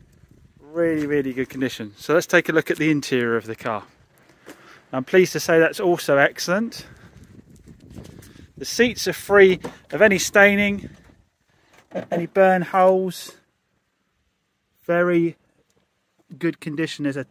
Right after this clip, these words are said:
very minor bit of wear, if I'm very picky, up here, just on the, on the top of the trim there.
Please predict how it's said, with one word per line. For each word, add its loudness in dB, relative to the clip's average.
very -4
minor 0
bit -8
of -10
wear, 0
if -12
I'm -10
very -4
picky, -12
up -10
here, -8
just -14
on -10
the, -14
on -14
the -12
top -20
of -20
the -14
trim -12
there. -6